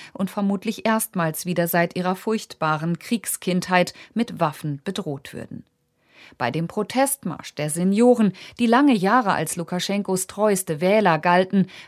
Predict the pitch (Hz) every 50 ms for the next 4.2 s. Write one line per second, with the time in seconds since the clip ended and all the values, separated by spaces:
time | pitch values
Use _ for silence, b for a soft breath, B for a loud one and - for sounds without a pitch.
0 | B - 160 147 131 139 156 156 156 160 170 - - 226 214 226 214 196 185 180
1 | 180 180 170 - - 196 190 185 185 175 175 - - 196 185 214 - - - 214
2 | 220 214 190 185 175 170 156 - - 160 - - - - 208 - - 170 139 123
3 | - - 180 180 - 175 160 - - - - 165 165 160 165 170 170 165 170 170
4 | 170 175 165 190